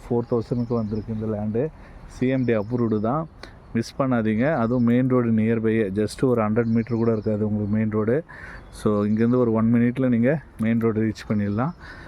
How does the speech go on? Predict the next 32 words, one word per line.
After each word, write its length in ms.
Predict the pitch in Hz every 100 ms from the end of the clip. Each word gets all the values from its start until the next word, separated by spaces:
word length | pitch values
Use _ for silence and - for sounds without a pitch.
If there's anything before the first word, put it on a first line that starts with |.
| -
So, 220 | - 110 104
ஒரு 160 | 104
நல்ல 300 | 107 110 131
ஒரு 280 | 123 110 107
ரெசிடென்ஷியல் 420 | 104 - 120 113
ஏரியா. 300 | 110 107 131 127
பாருங்க, 320 | 113 110 117
ஃபுல்லா 400 | 120 - 110 120
வீடுகள் 380 | 113 117 110 104
தான் 240 | 104 117 - - - - - - -
பக்கத்துல. 600 | 101 113 113 110 113 127 - - -
So, 280 | - 113
மெட்ரோ 280 | 107 101 117
ஹைடெக் 260 | 113 110 107
சிட்டி, 320 | - 110 123
அந்த 180 | 113 104
பக்கம் 220 | 104 113
ஜி 180 | 110 117 -
ஸ்கொயரு, 400 | 110 107 117 127 - - - 113
கருப்பட்டி 380 | 120 131 117 110
டீ 120 | 113
கடைக்கு 320 | 110 113 131
பேக் 240 | 104 113 -
சைட்லயே 280 | 117 113 110
இருக்கு. 420 | 104 95 143 156 - - - -
So, 180 | - 113
மிஸ் 300 | 107 104 -
பண்ணாதீங்க. 340 | 127 123 120 135
இந்த 120 | 113
லேண்டை 220 | 113 117
பார்க்க 320 | 113 113 107
ஆசைப்பட்டீங்கன்னா, 480 | 104 107 107 113